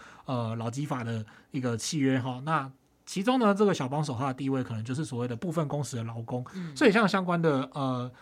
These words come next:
Speaker 1: 权益哈，例如说你的薪资啊，然后你的，呃，休假啊，然后你超时出勤啊等等的，然后再来就是你的劳健保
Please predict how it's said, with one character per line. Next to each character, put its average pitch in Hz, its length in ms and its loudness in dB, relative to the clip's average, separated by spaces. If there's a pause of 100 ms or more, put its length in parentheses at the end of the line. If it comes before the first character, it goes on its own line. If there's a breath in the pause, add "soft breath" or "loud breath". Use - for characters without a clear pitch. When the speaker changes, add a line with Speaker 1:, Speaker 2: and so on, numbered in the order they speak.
Speaker 1:
权 143 240 -2
益 175 160 2
哈， 120 200 -2
例 143 80 -2
如 143 100 2
说 139 160 -2
你 127 140 -4
的 110 180 -4
薪 151 220 -6
资 156 160 -2
啊， 143 260 2
然 135 120 -6
后 135 100 -4
你 120 160 -6
的， 110 240 -6 (420 loud breath)
呃， 113 520 -4
休 160 200 0
假 165 180 2
啊， 139 280 4
然 127 120 -2
后 127 100 -4
你 113 200 -6
超 143 200 -6
时 127 240 -6
出 143 200 -4
勤 123 240 -6
啊 113 160 -6
等 117 200 -6
等 117 180 -4
的， 104 160 -10 (240 loud breath)
然 135 120 -6
后 131 100 -2
再 131 180 -2
来 113 100 -6
就 113 80 -10
是 120 100 -8
你 120 140 -8
的 110 240 -8
劳 110 140 -6
健 165 180 -2
保 135 260 -6